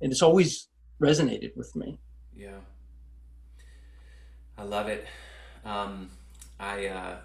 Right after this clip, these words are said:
Speaker 2: it, you know, I was thinking I'm, I'm definitely a passionate one for the group industry when I, I think back and I remember, you know, why I kind of got, first of all, I was a musician, you know, so I,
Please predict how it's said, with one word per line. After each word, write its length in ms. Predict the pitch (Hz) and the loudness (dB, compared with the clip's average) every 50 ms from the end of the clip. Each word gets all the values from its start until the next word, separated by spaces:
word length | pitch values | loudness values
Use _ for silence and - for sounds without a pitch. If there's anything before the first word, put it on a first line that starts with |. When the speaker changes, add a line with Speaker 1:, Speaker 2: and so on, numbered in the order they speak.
| - - | -18 -18
Speaker 2:
it, 160 | - 92 - - | -18 -18 -16 -16
you 120 | - 101 98 | -14 -12 -10
know, 120 | 92 87 | -8 -8
I 40 | 87 | -8
was 140 | 87 87 - | -10 -10 -10
thinking 340 | - 98 87 92 92 90 90 | -12 -12 -12 -10 -10 -8 -8
I'm, 320 | 87 90 90 90 95 - - - | -8 -8 -10 -12 -14 -16 -16 -14
I'm 220 | 95 92 92 92 | -12 -12 -12 -12
definitely 380 | 92 98 92 92 - 98 95 92 | -10 -10 -12 -12 -12 -12 -12 -14
a 40 | 90 | -14
passionate 540 | - - 95 82 - - - 98 90 87 90 | -12 -12 -10 -10 -10 -10 -10 -10 -12 -12 -12
one 280 | 92 90 90 90 90 | -12 -10 -10 -10 -12
for 120 | 87 - 87 | -12 -14 -14
the 60 | 78 | -14
group 200 | - 90 87 87 | -12 -14 -12 -12
industry 420 | 90 90 90 87 - - 90 87 | -12 -12 -10 -10 -10 -10 -10 -10
when 120 | 87 90 85 | -8 -10 -10
I, 180 | 85 82 85 85 - - | -10 -12 -12 -14 -16 -16
I 160 | - 90 87 87 | -14 -14 -12 -12
think 320 | 85 - 90 90 90 - | -12 -12 -12 -12 -12 -10
back 240 | 90 87 87 85 85 | -10 -10 -10 -10 -10
and 100 | 87 87 | -10 -10
I 40 | 87 | -10
remember, 760 | 85 85 85 85 85 85 85 85 85 85 85 85 85 85 - | -10 -10 -10 -10 -10 -10 -10 -10 -10 -10 -10 -10 -12 -12 -14
you 60 | - | -14
know, 100 | 90 87 87 | -14 -12 -10
why 220 | 87 90 87 87 87 85 | -8 -6 -6 -6 -6 -6
I 440 | 85 85 87 87 87 87 90 92 - - - - - - - - - - | -8 -8 -8 -8 -8 -8 -10 -12 -14 -16 -20 -20 -20 -20 -20 -20 -20 -16
kind 180 | - - 95 | -14 -12 -12
of 260 | 90 85 85 87 85 - | -12 -12 -14 -14 -14 -10
got, 360 | - 90 87 87 87 - - - - - - - - | -8 -8 -8 -8 -8 -12 -18 -20 -20 -20 -20 -12 -4
first 200 | - - - - | -2 -2 0 0
of 60 | - | -2
all, 100 | 95 92 | -4 -4
I 60 | 92 | -4
was 180 | 90 87 85 87 | -4 -6 -6 -8
a 40 | 90 | -8
musician, 600 | 87 87 87 98 98 - - 87 85 85 87 - - | -8 -8 -6 -4 -4 -4 -6 -8 -10 -12 -14 -16 -16
you 100 | - 95 | -14 -12
know, 140 | 92 90 90 | -10 -8 -8
so 220 | 90 - - 95 | -8 -6 -4 -4
I, 180 | 90 87 87 87 | -4 -4 -4 -6